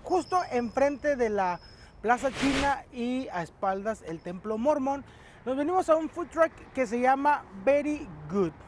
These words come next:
Yo soy Dani Betancourt y vamos a ver qué tal. El día de hoy vamos a probar dos tacos. Uno que es el famoso taco de pescado capeado que vale treinta pesos y el otro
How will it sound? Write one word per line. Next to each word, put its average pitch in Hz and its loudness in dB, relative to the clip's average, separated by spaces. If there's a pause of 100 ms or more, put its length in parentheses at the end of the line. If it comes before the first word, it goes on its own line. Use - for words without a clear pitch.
(360)
Yo 202 8
soy 226 6
Dani 262 4
Betancourt 247 2
y 302 2
vamos 285 2 (120)
a 196 2
ver 220 2
qué 233 -10
tal. 165 -10 (1040)
El 233 2
día 349 4
de 330 8
hoy 330 4
vamos 330 0
a 285 -2
probar 269 2 (100)
dos 320 6
tacos. - 0
Uno 370 4
que 233 4
es 247 0
el 311 -2
famoso 277 0
taco 294 2
de 269 6
pescado 262 6
capeado 277 2
que 220 2
vale 269 8
treinta 294 4
pesos 294 2 (120)
y 262 4
el 254 6
otro 349 6